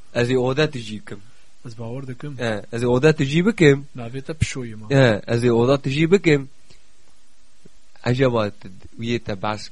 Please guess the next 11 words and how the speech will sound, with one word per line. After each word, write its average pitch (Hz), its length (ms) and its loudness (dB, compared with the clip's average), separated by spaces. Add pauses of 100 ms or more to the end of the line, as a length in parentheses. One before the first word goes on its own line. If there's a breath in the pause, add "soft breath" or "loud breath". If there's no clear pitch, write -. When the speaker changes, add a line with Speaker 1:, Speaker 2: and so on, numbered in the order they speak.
Speaker 1:
kir, 107 180 -2 (880)
jer. 104 400 -4 (480)
Speaker 2:
Hmm. 127 220 -10 (520)
Speaker 1:
Nizam 101 400 -10 (200)
Kurdistanê 98 680 -12
û 98 80 -12 (100)
nizam 95 240 -12 (100)
çû 95 140 -14
filan 95 360 -12
û 92 80 -14 (100)
bêvan. 95 320 -12